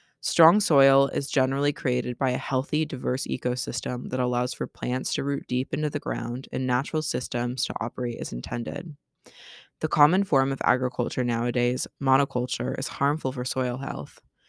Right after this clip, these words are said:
Using large machi-, mm. Using large machines to break up the soil in a process known as tilling can actually be quite destructive, especially when this process is repeatedly year-, repeated yearly.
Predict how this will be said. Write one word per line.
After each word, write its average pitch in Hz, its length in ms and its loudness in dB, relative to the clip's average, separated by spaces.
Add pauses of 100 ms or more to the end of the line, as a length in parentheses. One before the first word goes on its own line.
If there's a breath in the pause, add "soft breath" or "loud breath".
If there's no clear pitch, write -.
(280 soft breath)
Using 180 280 2
large 147 300 4
machi-, 170 400 -6 (460)
mm. 143 240 -12 (1200 loud breath)
Using 175 320 6
large 143 300 4
machines 131 480 0
to - 80 -4
break 131 300 0
up 143 140 -2
the 147 100 -2
soil 127 400 0
in 131 100 -4
a 131 40 -4
process 139 600 -2
known 127 240 -2
as 127 160 -6
tilling 135 540 0
can - 200 -4
actually 131 320 -2
be 170 120 -2
quite 139 280 -2
destructive, - 720 -4 (420 loud breath)
especially - 460 0
when 165 120 0
this 151 100 -4
process 131 480 0
is 135 140 -8
repeatedly 131 500 -2
year-, 131 220 0 (520)
repeated 135 540 -2
yearly. 131 560 0